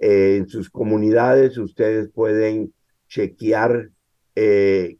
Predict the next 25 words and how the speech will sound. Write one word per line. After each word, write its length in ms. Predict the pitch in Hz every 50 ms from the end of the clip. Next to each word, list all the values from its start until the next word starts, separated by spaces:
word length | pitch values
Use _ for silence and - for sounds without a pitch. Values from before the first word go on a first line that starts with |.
| _ _ -
en 240 | 107 113 110 107 107
nuestro 420 | 107 110 107 101 101 - 101 101
sitio 420 | 92 - 127 123 101 - 131 127 110
web 340 | 113 117 113 113 113 113 -
que 80 | 120
hay 160 | 107 104 110
un 140 | 113 117 107
buscador 800 | 90 85 82 - - - 101 101 95 101 104 110 113 117 110 - _ _ _ _ _ _ _
de 160 | - 110 104
inspección 760 | 104 101 95 92 - _ 117 98 - - - 113 110 104 104
de 140 | 101 101 95
car 220 | - 107 113 127 123
seats 320 | - 160 165 165 - _
que 140 | - - -
pueden 400 | - - 113 113 110 104 107 104
usar, 400 | 98 - 143 147 165 165 160 - _ _ _ _ _ _ _ _ _ _
pero 240 | - - 117 - 170
también, 840 | - 113 107 110 107 110 123 135 139 143 139 135 139 139 139 - _ _ _ _ -
eh, 120 | 127 113
pueden 520 | - - 120 120 120 120 123 120 123 127 -
ir 300 | - 120 120 120 117 113
a 220 | 107 98 107 104 -
sus 240 | - 104 95 92 92
gobiernos 800 | 87 113 101 95 107 110 117 117 110 117 117 113 110 104 98
locales 800 | 98 101 98 95 - - 156 170 170 127 95 92 92 95 - _